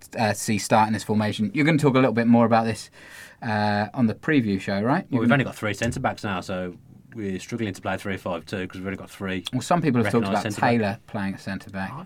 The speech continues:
Speaker 2: I still think that he's never done that.
Speaker 1: Okay.
Speaker 2: I might be wrong. I get things wrong quite frequently.
Speaker 1: You do.
Speaker 2: That's
Speaker 1: Yep.
Speaker 2: my wife, but I'm sure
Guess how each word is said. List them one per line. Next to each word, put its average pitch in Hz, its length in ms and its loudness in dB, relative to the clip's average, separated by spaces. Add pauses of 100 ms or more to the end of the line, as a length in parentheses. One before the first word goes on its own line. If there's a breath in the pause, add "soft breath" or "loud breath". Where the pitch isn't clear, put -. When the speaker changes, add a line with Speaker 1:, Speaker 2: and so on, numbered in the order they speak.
(120)
Speaker 2:
I 170 140 -12 (100)
still 143 240 -4
think 120 220 -4
that 110 80 -10
he's 101 200 -6
never 101 160 -4
done 101 200 -6
that. 123 120 -6 (460)
Speaker 1:
Okay. 107 200 -8
Speaker 2:
I - 60 -4
might 165 140 2
be 113 80 2
wrong. 98 360 0
I 120 80 -6
get 123 140 -8
things 98 160 -6
wrong 92 140 -4
quite 95 200 -8
frequently. 131 480 -4
Speaker 1:
You 107 120 -8
do. 92 140 -4 (120)
Speaker 2:
That's 113 60 -8
Speaker 1:
Yep. 107 100 -8
Speaker 2:
my 92 60 -6
wife, 120 380 -2
but 104 200 -6 (720 soft breath)
I'm 139 120 -2
sure 104 300 -2